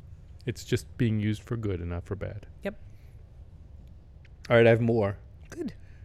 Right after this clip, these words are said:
Speaker 1: ramblings since it wasn't good en-, it wasn't deemed good enough for administrative corner.
Speaker 2: You, I was ready to let you talk, and you were like, "I'll save it for ramblings, I guess."
Speaker 1: <laughs>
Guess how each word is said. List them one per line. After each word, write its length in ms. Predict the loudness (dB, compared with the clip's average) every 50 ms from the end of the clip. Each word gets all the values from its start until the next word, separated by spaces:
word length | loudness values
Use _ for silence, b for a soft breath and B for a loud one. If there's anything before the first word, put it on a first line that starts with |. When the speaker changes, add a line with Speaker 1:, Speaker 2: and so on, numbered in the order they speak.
| b b b -10 -4
Speaker 1:
ramblings 720 | 0 4 4 6 6 4 4 4 4 2 2 2 0 -2
since 380 | -2 -2 -4 -4 -4 -6 -10 -12 -6
it 80 | -4 0
wasn't 460 | 4 8 8 8 8 6 2 0 -4 -10 -16 -20 -20 -20 -20 -20 -14 -6
good 280 | 0 2 4 4 4
en-, 160 | 2 0 0 0 2
it 60 | 2 4
wasn't 320 | 6 6 6 4 2 2
deemed 420 | 2 4 4 6 6 4 4 0 -2 B B B B B B B -2 6
good 200 | 8 10 10 10
enough 240 | 8 6 4 4
for 160 | 2 2 2 2
administrative 600 | 4 4 2 2 2 0 2 2 2 2 2 2
corner. 260 | 0 0 0 2 0
Speaker 2:
You, 240 | 0 0 4 6 6 6
I 180 | 6 6 6
was 240 | 8 8 8 6 6
ready 240 | 4 4 4 4 2
to 140 | 2 2 2
let 260 | 2 2 0 0 -2
you 60 | -4 -4
talk, 340 | -2 -2 -2 -2 0 -2
and 120 | -2 -2 0
you 60 | 2
were 100 | 2 2
like, 220 | 4 2 2 2
"I'll 100 | 2 0
save 240 | 2 2 2 2 2
it 80 | 2 0
for 140 | 2 0 2
ramblings, 640 | 2 4 4 2 2 2 2 2 0 0 0 -2
I 80 | -2 -2
guess." 580 | -2 0 0 2 2 0 0 -4 -8 -14 -18 -18
Speaker 1:
<laughs> 40 | -20